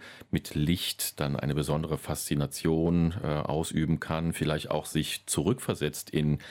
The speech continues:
eine Zeit vor einigen hundert Jahren und einmal erfahren kann, wie womöglich die Menschen sich zur damaligen Zeit gefühlt haben. Ich persönlich habe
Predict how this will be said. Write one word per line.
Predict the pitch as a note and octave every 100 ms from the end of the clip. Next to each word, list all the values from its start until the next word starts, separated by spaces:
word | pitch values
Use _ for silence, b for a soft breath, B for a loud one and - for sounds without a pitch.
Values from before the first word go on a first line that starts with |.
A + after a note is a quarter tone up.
| B B B B _ -
eine | - C#2 C#2 C2+ C2+ B1+ - - - - -
Zeit | - - C#2+ -
vor | - D#2
einigen | C#2 E2 D#2+
hundert | F2 F#2+ F2 C#2+
Jahren | D#2 C#2 D#2+ E2+ F2+ F#2
und | D#2 D#2+ -
einmal | - - - - D2+ D2
erfahren | - - - - - - - E2+ F#2+ F2 F2 - - - -
kann, | - - E2+ G2 G2
wie | F2+
womöglich | F2 E2+ F2+ G2+ - -
die | E2+ E2 B B B -
Menschen | D#2 - F2+
sich | - D#2 -
zur | - D2+
damaligen | D2 D2 D#2 C#2+ C2+
Zeit | - C#2 C#2 -
gefühlt | C#2 - E2 -
haben. | A#1+ - - B B B B B B _
Ich | -
persönlich | - E2+ G2 A#2
habe | G#2+